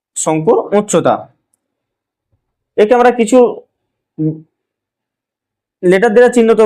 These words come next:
করেছি, একটা হচ্ছে এল, এই এল দ্বারা তির্যক উচ্চতা, এইচ দ্বারা উচ্চতা, আর আর দ্বারা ব্যাসার্ধ। তাহলে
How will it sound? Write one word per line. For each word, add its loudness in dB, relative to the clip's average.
করেছি, 0
একটা -6
হচ্ছে -6
এল, 4
এই 4
এল 4
দ্বারা 6
তির্যক 0
উচ্চতা, 0
এইচ 2
দ্বারা 2
উচ্চতা, -2
আর 0
আর 2
দ্বারা 2
ব্যাসার্ধ। -2
তাহলে -4